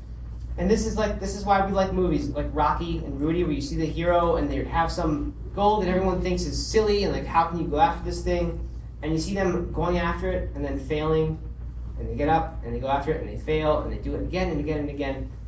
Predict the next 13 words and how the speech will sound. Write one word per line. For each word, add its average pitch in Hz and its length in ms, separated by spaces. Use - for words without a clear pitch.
And 160 120
you 156 60
see 185 140
them 185 220
every 175 180
time 180 540
getting 165 240
up - 260
after 180 240
this, 151 140
getting 156 340
knocked - 200
down. 127 380